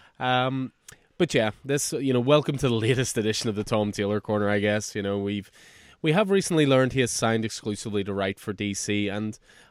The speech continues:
as a D C fan, of, of course I'm excited, but, you know, I've always secretly hoped for another volume of Friendly Neighborhood Spider-Man, but,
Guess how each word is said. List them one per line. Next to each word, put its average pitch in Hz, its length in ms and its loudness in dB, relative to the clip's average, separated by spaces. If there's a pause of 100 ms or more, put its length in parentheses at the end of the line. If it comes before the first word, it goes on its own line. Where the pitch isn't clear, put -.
(120)
as 180 160 2
a 165 60 -4
D 139 160 4
C 120 200 0
fan, 104 300 -2
of, 101 240 -8
of 113 120 -12
course 135 280 -2
I'm 107 160 0
excited, 98 680 -4
but, 95 220 -4 (300)
you 95 100 -8
know, 90 80 -8
I've 92 160 -10
always 92 220 -6
secretly 95 400 -8
hoped 92 200 -12
for 104 100 -10
another 98 180 -6
volume 101 320 -4
of 98 80 -10
Friendly 101 320 -6
Neighborhood 101 320 -8
Spider-Man, 107 640 -4
but, 104 160 -8